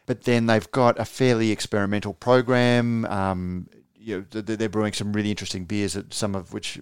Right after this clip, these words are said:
uh, get put out and packaged. What, what are the challenges when you're brewing on a smaller system in a big capacity venue next to a football stadium in terms of creating beers that will sell there, but then hopefully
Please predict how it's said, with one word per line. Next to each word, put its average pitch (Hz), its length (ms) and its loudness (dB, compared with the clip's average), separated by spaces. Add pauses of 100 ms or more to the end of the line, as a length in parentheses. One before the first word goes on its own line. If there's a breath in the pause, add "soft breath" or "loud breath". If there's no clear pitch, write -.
uh, 98 200 -4
get 104 240 -8
put 104 140 -4
out 95 120 2
and 92 100 -12
packaged. - 580 -6 (580 loud breath)
What, 190 220 -4
what 294 140 -4
are - 60 -4
the 262 100 -6
challenges 143 580 0
when 127 120 2
you're 120 80 0
brewing 127 560 0
on 110 120 0
a 104 60 0
smaller 123 480 0
system 104 580 -4 (480 soft breath)
in 120 140 -2
a 101 540 2 (360)
big 123 580 0
capacity 104 500 0
venue 104 380 2
next 98 280 -4
to 110 80 -4
a 95 40 -4
football 117 360 -4
stadium 101 440 0
in 101 100 -6
terms 104 400 -2
of 101 260 2 (380 loud breath)
creating 107 880 4
beers 113 480 0
that 117 120 -4
will 107 120 -2
sell 101 320 2
there, 95 320 2
but 98 180 -6
then 110 160 2
hopefully 107 580 0